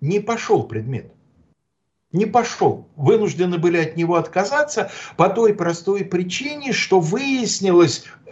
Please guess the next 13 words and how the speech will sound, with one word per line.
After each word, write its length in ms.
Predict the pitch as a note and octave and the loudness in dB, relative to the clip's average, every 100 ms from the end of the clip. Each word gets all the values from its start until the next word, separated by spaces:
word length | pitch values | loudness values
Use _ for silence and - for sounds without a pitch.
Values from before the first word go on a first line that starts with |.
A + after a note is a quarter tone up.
| _ | _
одна 460 | - G#3 G#3 G#3 B2+ | 2 4 4 4 2
из 160 | G#2+ - | 0 -8
причин, 440 | A#2+ B2 - A2 | -12 -10 -8 -4
не 140 | C3+ | -2
единственная, 720 | E3+ C#3 E3 A2+ - F#2+ F#2 F2 | -4 -2 -4 -4 -8 -10 -10 -4
наверное, 640 | B2+ C4 D4 - G#3+ - - - | -4 -2 -4 -4 -6 -8 -14 -8
выяснилось, 500 | B2 G3+ C4 - F#3 | 0 2 2 -2 0
что 120 | C3+ F3+ | 4 4
ребята 360 | F#3 G3+ - | 6 4 2
не 140 | D3+ D#3 | -2 0
готовы 400 | F#3 F#3+ A#2+ F#2+ | -2 -2 -4 -4
к 100 | G#2 | -8
восприятию. 800 | G2+ - B2+ B2+ - - - | -10 -6 -4 -2 -4 -8 -20